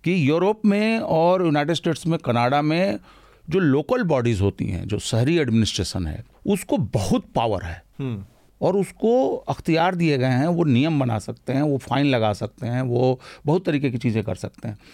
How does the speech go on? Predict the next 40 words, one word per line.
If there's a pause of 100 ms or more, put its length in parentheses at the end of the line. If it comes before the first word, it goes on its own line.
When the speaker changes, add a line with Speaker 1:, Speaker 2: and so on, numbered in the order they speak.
(260)
Speaker 1:
हमारे
यहाँ
जो
म्युनिसिपैलिटीज़
हैं
या
नगर
निगम
हैं,
कुछ
को
छोड़
दें
आप,
बम्बई,
पूना,
दिल्ली,
Speaker 2:
दिल्ली। (400)
Speaker 1:
कुछ
जो
धनी,
जो
so
called
धनी
हैं, (160)
Speaker 2:
हम्म। (540)
Speaker 1:
उनको
आप
छोड़
दें,
तो
सारी
की
सारी
म्युनिसिपैलिटी
पूरे
देश
भर
में